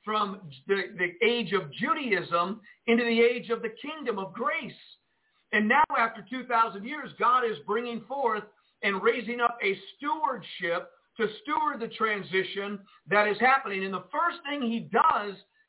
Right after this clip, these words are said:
is he unveils the voice of what he's doing through the prophets. God doesn't do anything in first, he, unless he first reveal it to the prophets. So the prophets begin to declare what is to be. And this is what was happening in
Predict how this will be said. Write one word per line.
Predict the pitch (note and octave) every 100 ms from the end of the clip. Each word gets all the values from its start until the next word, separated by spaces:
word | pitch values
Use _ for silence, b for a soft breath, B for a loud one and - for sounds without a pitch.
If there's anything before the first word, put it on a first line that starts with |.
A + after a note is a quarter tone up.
| _
is | G3+ G3
he | A3 G3 - b b G3+
unveils | A3+ F3+ A#3 C#4 C#4 G3
the | A3 E3+ C#3+
voice | B3 D#4+ D4+ A#3 -
of | F#3+
what | F#3 G3+
he's | F3 -
doing | F#3 G3+ A3
through | A3
the | A#3
prophets. | C4 D4 - - F3+
God | F3+
doesn't | G3 G#3+ G#3+
do | A#3
anything | G3+ G3 A3
in | G#3+
first, | G3 F#3+ F3+ E3+ b b
he, | E3
unless | F3 F#3 E3
he | E3+ -
first | G3 G3
reveal | G3 D#3+ F3+
it | G3
to |
the | A#3
prophets. | G#3+ C4 D#4 - E3 - _ _ _ _ -
So | A#3 A3 - b b _
the | F#3 -
prophets | A#3 - A#3 - A3+
begin | G3 A#3 G3
to |
declare | F#3+ A3 - C4 D#4 D4 G#3+ G3+ G3 b b
what | D#3 A#3 C4+ C4
is | -
to | B3
be. | C4 D4+ A3+ A#2+ _ _ _ -
And | A3+ A3 G3+ E3
this | E3 F#3
is | E3
what | F3 G3+
was | F3+
happening | F#3+ G3 G3 G3 F3+
in | E3